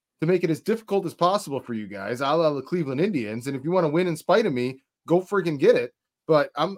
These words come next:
I'm, I'm looking to the future. That's my job, is, is to always be the guardian and the gatekeeper of the years ahead. And helping you guys win eight games isn't gonna get us anywhere next year.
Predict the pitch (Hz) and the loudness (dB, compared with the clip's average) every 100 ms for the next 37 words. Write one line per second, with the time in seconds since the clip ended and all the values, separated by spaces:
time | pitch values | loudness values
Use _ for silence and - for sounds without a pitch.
0 | - 180 185 - 160 165 175 247 240 226 | -4 -6 -6 -8 -6 -4 -2 -2 -2 -2
1 | 214 214 269 - 107 170 214 214 143 165 | -2 -2 -2 -2 -2 0 0 -2 0 0
2 | 190 139 139 135 160 147 - 139 165 185 | 0 -2 -4 -8 -4 -4 -4 2 4 2
3 | - 190 151 151 151 175 175 156 139 147 | 0 -6 -4 0 0 0 -2 -4 -4 -4
4 | 170 - 131 131 127 110 117 139 151 113 | -4 -4 -8 -6 -6 -6 -4 -2 -2 -2
5 | 131 104 - _ _ _ _ 131 127 117 | -2 -4 -8 _ _ _ _ -6 -4 -4
6 | 110 _ _ - 202 202 185 180 170 131 | -10 _ _ -4 -2 -2 -4 0 0 2
7 | 170 151 165 165 160 135 113 123 143 135 | 0 0 -2 0 -2 -2 -6 -10 -8 -6
8 | 131 139 131 139 135 131 131 143 - 165 | -4 -4 -4 -6 -6 -4 -4 -6 -12 -20